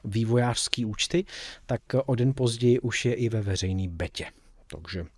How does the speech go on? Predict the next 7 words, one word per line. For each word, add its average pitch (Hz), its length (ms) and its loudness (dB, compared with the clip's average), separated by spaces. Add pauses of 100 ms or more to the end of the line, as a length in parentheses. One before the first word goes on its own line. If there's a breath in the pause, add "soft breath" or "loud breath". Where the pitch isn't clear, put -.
(240)
Apple 104 280 -4
docela 98 380 -4
jako 101 220 -2
nelení 120 340 6
v - 80 -6
tomhletom. 85 460 -8 (960 loud breath)
A 117 360 0